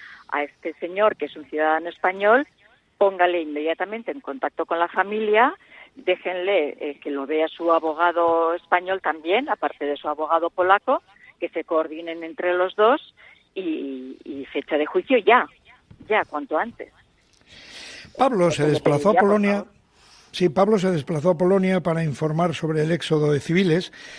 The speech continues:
Speaker 2: El sábado veintiséis había hecho una conexión en directo para La Sexta Noche desde la estación de Przemyśl. El domingo dedicó la jornada a contrastar la información, publicó su último tuit ya en la madrugada del lunes veintiocho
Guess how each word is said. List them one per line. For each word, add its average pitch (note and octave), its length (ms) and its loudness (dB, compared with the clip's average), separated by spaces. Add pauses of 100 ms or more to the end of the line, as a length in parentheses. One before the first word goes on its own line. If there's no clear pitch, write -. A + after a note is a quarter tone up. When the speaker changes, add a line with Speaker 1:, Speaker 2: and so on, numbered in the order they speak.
(160)
Speaker 2:
El D3 160 -4
sábado F#3 340 4
veintiséis E3 680 4
había D#3 220 4
hecho D#3 140 -2
una D3+ 160 0
conexión C#3+ 440 0
en D3+ 100 2
directo D#3 360 0
para C#3 220 0
La C3+ 80 -2
Sexta D#3 340 -2
Noche F#3 380 0 (300)
desde D3 260 0
la C#3+ 80 0
estación D3+ 420 -2
de D#3+ 120 0
Przemyśl. F3+ 640 0 (420)
El E3 360 0
domingo E3 500 4 (200)
dedicó D3+ 460 0
la D3+ 260 2
jornada D3+ 640 2
a C#3 60 -6
contrastar D3 500 -4
la D3+ 100 -2
información, A3 600 0
publicó E3+ 380 -4
su G3 100 -8
último F3 320 -2
tuit A#3 300 0 (320)
ya E3+ 140 0
en E3 60 0
la D#3+ 80 0
madrugada D#3+ 380 0
del E3+ 100 0
lunes E3+ 260 0
veintiocho F#3 540 0